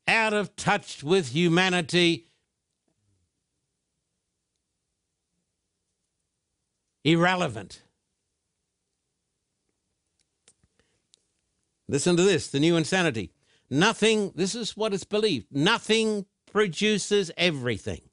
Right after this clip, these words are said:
Non-life produces life. Randomness produces fine-tuning. Chaos produces information. Unconsciousness produces consciousness.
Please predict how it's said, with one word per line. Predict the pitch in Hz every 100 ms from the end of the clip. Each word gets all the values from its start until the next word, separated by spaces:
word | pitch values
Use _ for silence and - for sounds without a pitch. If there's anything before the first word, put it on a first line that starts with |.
| _ _ _ _ _ _ _ _ _ _ -
Non-life | 127 208 233 220 214 220 208 - -
produces | - 214 165 208 202 - 196 156 -
life. | 143 156 113 - - _ _ _ _ _ _ _
Randomness | 107 170 240 233 233 220 226 220 - -
produces | 226 170 208 214 - 208 196 - _
fine-tuning. | - 208 196 196 180 - - 165 143 90 - _ _ _ _ _ _ _ -
Chaos | 208 233 226 208 - - _ _
produces | 220 214 151 220 202 202 208 170 _ -
information. | 190 214 - 202 190 170 120 - 82 _ _ _ _ _
Unconsciousness | 175 254 262 - 220 233 220 233 - 220 240 - - _ _ _ _ _
produces | - 233 185 240 214 220 214
consciousness. | - - 240 185 143 123 - 101 -